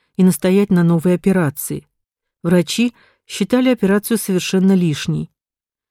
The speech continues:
Ну, конечно, и наш друг Строфант тоже еще не нашел правильной себе оценки. Но сама больная и муж ее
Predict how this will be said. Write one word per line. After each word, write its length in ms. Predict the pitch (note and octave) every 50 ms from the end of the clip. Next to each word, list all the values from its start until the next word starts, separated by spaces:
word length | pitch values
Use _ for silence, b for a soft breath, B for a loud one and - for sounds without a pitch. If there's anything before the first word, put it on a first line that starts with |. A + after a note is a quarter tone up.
| _ _ _ _ -
Ну, 100 | G#3+ G#3
конечно, 440 | - A#3 A#3 A#3 B3 A3+ - - A3+
и 160 | A3+ G3+ G#3+
наш 300 | G#3 G#3 G#3+ G3+ - - - -
друг 360 | F3+ D#3+ G3 G#3+ G3+ - -
Строфант 720 | - - A3+ B3 A#3 - - G#3 F#3 D#3+ D3+ D3 - - b b b b b b b b
тоже 260 | - B3+ B3 G3+ F3
еще 240 | E3+ D#3+ - - E3
не 120 | D#3 D#3
нашел 360 | D#3 E3 E3+ - - F#3 E3
правильной 600 | D3 - - F3+ F3+ E3+ D#3 D#3 D#3 D3+ D3 D3 D3
себе 360 | C#3+ - - F3+ D#3 D#3 D#3
оценки. 640 | D#3+ D#3+ - - G3+ E3+ C#3+ C#3+ - - - - - _ _ _ _ _ _ _ _ _ _ _ _ _ _ _ -
Но 140 | F#3 F#3 F3
сама 300 | - - F#3+ F3+ F3+ E3+
больная 680 | D3+ E3+ E3+ F3 F#3 G3+ A#3 B3 G#3+ E3 D3 - b b b b b b b b
и 120 | F#3 F3+
муж 300 | F3 G3 A3+ A#3+ - -
ее 320 | G#3 F3+ D3 D3 D3 D3